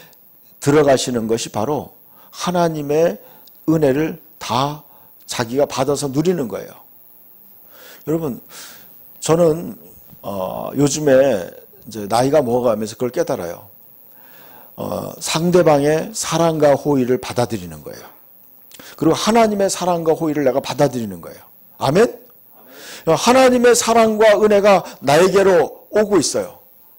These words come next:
하나님은 나를 사랑하고 있어요. 그거를 내가 깨닫는 거야. 하나님이 너무 나를 사랑하는구나. 우리 성도들이 나를 사랑하는구나. 그걸 내가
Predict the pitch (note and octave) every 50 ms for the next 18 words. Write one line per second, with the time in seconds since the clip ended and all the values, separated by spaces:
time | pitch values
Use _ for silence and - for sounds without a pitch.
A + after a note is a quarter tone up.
0 | _ _ - - F#3+ G3 F#3+ F3+ F#3 F#3 F#3 E3 C#3 C3+ C#3+ D3 C#3+ - - F#3
1 | F3 E3+ D3+ B2+ A2 G2 - - G2+ F#2 F2+ - - - _ _ - - - -
2 | - D3 D3+ E3+ F3+ F3+ E3 C3+ B2 B2 D#3+ D3 A2+ - - - - _ - G3+
3 | G#3+ A3 G#3+ F#3 C#3+ A#2+ F#2+ E2+ E2+ F2 - - _ _ _ _ _ - - -
4 | - _ _ _ - - - - - - E3 E3+ E3+ E3 E3+ E3 D#3 C3 A#2+ B2
5 | C3 B2+ A2+ A2+ A#2 - - D#3+ D3+ C#3 B2+ A#2 G#2+ G#2+ G#2 A2 A2 - - -
6 | - - - - - - - - - B2+ D3 E3 F3 E3 - F#3+ G3 F3+ F3+ E3+
7 | E3+ D#3+ D#3+ E3 C#3+ A#2+ - - - - - A2 B2 B2 C3+ C3 - - F3+ F3+
8 | E3+ D3+ B2+ A2 F#2 F#2 E2 E2+ - - - - - _ - - - - - -
9 | - - - - _ _ - - - - - - - - - - F3 F#3+ F3+ C#3
10 | C#3 C#3 D3+ E3 D3+ C3+